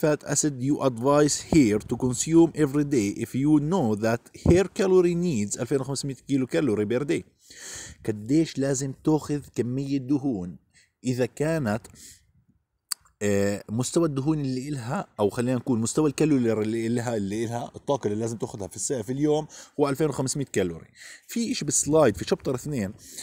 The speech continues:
آه، بيقول ما يلي. شو بيقول يا جماعة؟ آه، آه، بيقول إنه لما بيكون الشخص ناصح أو عنده سمنة، ممنوع ياخذ أكثر من عشرة في المية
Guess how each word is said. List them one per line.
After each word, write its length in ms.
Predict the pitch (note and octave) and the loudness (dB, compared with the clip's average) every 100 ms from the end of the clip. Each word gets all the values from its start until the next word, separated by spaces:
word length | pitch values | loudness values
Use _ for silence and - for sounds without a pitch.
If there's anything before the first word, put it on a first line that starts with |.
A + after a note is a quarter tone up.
| - - - | -16 -20 -4
آه، 160 | G#2+ A2 | 0 0
بيقول 540 | G#2+ A2+ F3+ F3 E3 - | 0 0 4 6 6 4
ما 160 | B2 C#3 | 0 4
يلي. 280 | B2+ F2 - _ - - _ _ _ _ _ _ _ _ - - | 4 0 -8 _ -20 -20 _ _ _ _ _ _ _ _ -20 -6
شو 140 | - | -2
بيقول 240 | D#3 D#3 D3 | 2 4 6
يا 60 | |
جماعة؟ 540 | B2 A#2+ B2+ B2 D3 E3 _ _ _ - | 4 2 0 0 -4 -4 _ _ _ 0
آه، 240 | G#2 A2 - | 2 2 -2
آه، 320 | - A2+ G#2+ | -6 0 2
بيقول 380 | G#2+ G#2+ F#3+ G3 - | 2 0 0 0 0
إنه 520 | B2+ B2+ B2 B2 B2 | -2 0 2 2 2
لما 240 | G#2+ A2+ | 0 0
بيكون 380 | A#2+ A#2+ F3 B2+ | -2 0 0 0
الشخص 480 | F#2+ - D3+ - C3 | -4 -2 -2 -2 -4
ناصح 380 | D3 C#3 G2+ - | -2 -2 -4 -2
أو 200 | G2 F#2+ | 0 0
عنده 220 | F#2+ B2+ | 0 -2
سمنة، 380 | A#2 E3 D3+ F#3+ - - - | -2 -2 -2 -6 -10 -20 -4
ممنوع 560 | A2 A2+ A#2+ C#3+ F3 | 0 2 2 2 0
ياخذ 300 | B2+ E3 A#2 | 4 4 2
أكثر 260 | - - G2+ | -6 -8 -6
من 60 | G#2 | -6
عشرة 260 | D3 D#3+ | -4 -4
في 80 | D3+ | -4
المية 440 | D#3 D#3+ D3+ D#3+ | -4 -4 0 -2